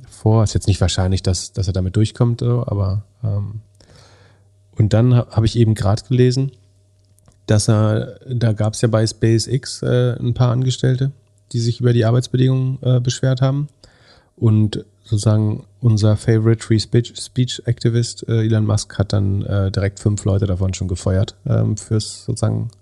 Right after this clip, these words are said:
Äußern ihrer Meinung. Das spricht auch eher für dünne Nerven.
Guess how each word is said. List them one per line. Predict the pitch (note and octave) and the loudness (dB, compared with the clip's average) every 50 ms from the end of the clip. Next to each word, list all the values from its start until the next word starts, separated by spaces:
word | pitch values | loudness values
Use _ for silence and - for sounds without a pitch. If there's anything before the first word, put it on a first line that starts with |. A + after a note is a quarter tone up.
| _ _ | _ _
Äußern | - A2 A2+ - A#2 A2 | 0 0 0 0 0 0
ihrer | A2 G#2+ G#2+ G#2 | 0 0 0 2
Meinung. | A2 G#2+ G#2+ A2 A2+ A#2 - _ _ _ _ - - _ _ _ _ _ _ _ _ _ _ - _ _ _ _ _ _ _ _ _ | 2 2 2 0 0 -2 -4 _ _ _ _ -20 -20 _ _ _ _ _ _ _ _ _ _ -20 _ _ _ _ _ _ _ _ _
Das | - G#2+ - | -6 -6 -6
spricht | - - F#2+ - - | -2 -4 -4 -4 -2
auch | F#2 F2 F2+ | -4 -6 -4
eher | F2+ F#2 | -4 -6
für | - - F2+ | -4 -6 -6
dünne | F#2 F2+ F2+ F#2 F2+ | -6 -4 -4 -4 -4
Nerven. | F2+ F2+ F#2 F#2 - G2 G2+ | -4 -4 -4 -6 -8 -12 -16